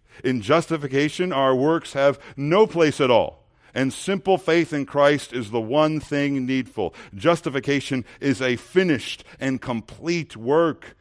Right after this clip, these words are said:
and a man is perfectly justified the moment he believes. Justification admits of no growth or increase.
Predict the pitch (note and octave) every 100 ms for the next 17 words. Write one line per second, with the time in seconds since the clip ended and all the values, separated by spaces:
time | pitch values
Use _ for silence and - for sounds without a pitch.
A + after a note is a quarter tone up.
0 | _ - C3 C3 C#3 D#3 D3 C#3 - -
1 | _ - - G3 G#3 F#3+ F3 D3+ A#2 C#3+
2 | - A#2+ C3 A#2+ B2+ C3+ F#3+ G3 E3 D#3
3 | C#3 C#3 C3 F2+ D2+ - - _ _ _
4 | _ _ _ _ _ _ _ _ _ _
5 | _ _ _ _ _ _ _ E3+ E3+ -
6 | C3 C3 D3 D3 - A2+ C#2 _ _ _
7 | _ _ A#2+ A#2 B2 D#3+ C#3 - - -
8 | - _ _ _ _ - B2 A2+ C#3 E3
9 | F3 D3 G#2 B2 C#3+ D#3 C3+ - - -
10 | _ _ _ _ _ - C3 B2 - E3
11 | D#3+ C#3+ C#3 A#2 - - -